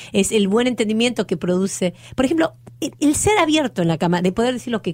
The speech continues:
necesitas, lo que querés. Es lo fundamental. ¿Cuántas mujeres se atreven a decirle a un hombre, "Esto es lo que yo quiero, deseo y me gusta". ¿Y cuántos hombres se a-, se atreven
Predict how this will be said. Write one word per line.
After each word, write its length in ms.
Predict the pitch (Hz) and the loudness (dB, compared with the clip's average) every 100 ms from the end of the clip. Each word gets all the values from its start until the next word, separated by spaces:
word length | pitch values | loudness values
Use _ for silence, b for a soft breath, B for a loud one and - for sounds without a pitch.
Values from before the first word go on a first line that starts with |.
| 180 | -2
necesitas, 540 | 175 190 - 175 208 | -2 -2 -4 0 2
lo 120 | 202 190 | 2 0
que 120 | - | -2
querés. 420 | 160 143 - - - | -2 -4 -10 -18 -4
Es 100 | 240 | -2
lo 60 | 294 | 0
fundamental. 580 | 233 208 196 190 143 - B B | 2 2 2 0 -4 -8 B B
¿Cuántas 300 | - 311 339 | 2 2 2
mujeres 320 | 311 - 269 | 0 0 -2
se 80 | - | -2
atreven 400 | 233 214 220 233 | -2 0 0 0
a 80 | 185 | -2
decirle 260 | 180 208 202 | -2 0 2
a 40 | |
un 80 | 185 | 2
hombre, 320 | 165 170 247 - - - b b b | 2 0 -4 -10 -20 -20 b b b
"Esto 180 | 226 - | -2 2
es 40 | 254 | 0
lo 80 | 202 | 2
que 80 | |
yo 120 | 185 185 | 0 0
quiero, 260 | 175 196 | 0 0
deseo 420 | 196 170 160 175 202 | -2 -4 -2 0 0
y 120 | 165 | 0
me 100 | 165 | 0
gusta". 360 | 202 - 151 - b b | -2 -4 -10 -10 b b
¿Y 100 | 202 | -4
cuántos 360 | - 202 220 - | 0 0 0 -2
hombres 200 | 214 220 | -2 -2
se 100 | 196 | -4
a-, 100 | 185 | -6
se 160 | - 175 | -6 -6
atreven 440 | 160 226 202 214 | -4 -2 0 -2